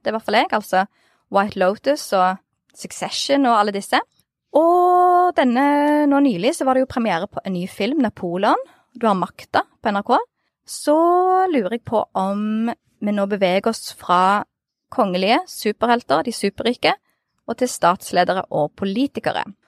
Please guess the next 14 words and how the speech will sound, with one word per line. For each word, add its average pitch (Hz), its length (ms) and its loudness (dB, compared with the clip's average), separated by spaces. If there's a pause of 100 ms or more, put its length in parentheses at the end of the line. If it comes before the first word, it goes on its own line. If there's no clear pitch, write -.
(120)
Og - 160 -12
før 294 240 2
du 233 160 -6 (220)
<laughs> - 160 -2
tar - 180 2
ordet, 196 320 2
Aksel, - 300 -2 (100)
så 226 320 2
vil 208 160 -2
jeg 196 80 -4
bare 269 240 2
skyte 220 320 -2
inn 240 160 2
at 262 140 -4